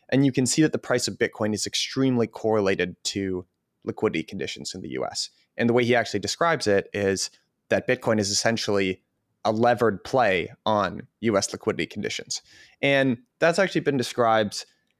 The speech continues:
in slightly different ways by other, uh, contributors as well. Like Daniel DiMartino Booth, one time she, you know, outlined the, you know, the correlation between the price of Bitcoin and negative yielding debt, negative real yielding debt, uh, in the world.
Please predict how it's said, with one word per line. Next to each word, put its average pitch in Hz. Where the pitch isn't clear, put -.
in 143
slightly 143
different 127
ways 113
by 101
other, 123
uh, 117
contributors 113
as -
well. 101
Like 104
Daniel 127
DiMartino 117
Booth, 117
one 123
time 123
she, 110
you 110
know, 107
outlined 107
the, 101
you 107
know, 101
the 90
correlation 104
between 104
the 101
price 104
of 101
Bitcoin 110
and 98
negative 104
yielding 101
debt, 101
negative 101
real 101
yielding 101
debt, 98
uh, 113
in 117
the 113
world. 120